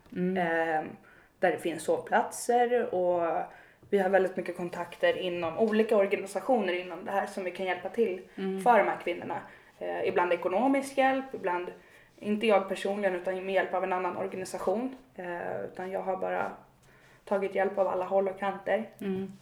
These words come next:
Speaker 2: för att man ska kunna nå ut till fler kvinnor att det är,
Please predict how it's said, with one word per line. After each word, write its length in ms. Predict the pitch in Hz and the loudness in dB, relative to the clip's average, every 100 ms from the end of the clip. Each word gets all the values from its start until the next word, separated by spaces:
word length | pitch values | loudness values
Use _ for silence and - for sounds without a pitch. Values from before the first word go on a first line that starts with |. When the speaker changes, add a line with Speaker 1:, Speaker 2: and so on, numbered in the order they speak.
| - | -10
Speaker 2:
för 160 | - 185 | -4 -2
att 160 | 180 | -2
man 140 | 190 185 | -4 -2
ska 140 | - - | -2 -4
kunna 220 | 190 185 - - - - - - - - | -6 -8 -14 -20 -20 -20 -20 -20 -14 -2
nå 180 | 202 | 2
ut 160 | 185 180 | 4 2
till 80 | 175 | -2
fler 240 | 208 202 | 0 0
kvinnor 260 | 202 185 175 | 0 -4 -2
att 400 | 180 - - - - - - | -2 -4 -6 -16 -18 -20 -12
det 380 | 196 190 92 | -8 -4 -4
är, 120 | - | -4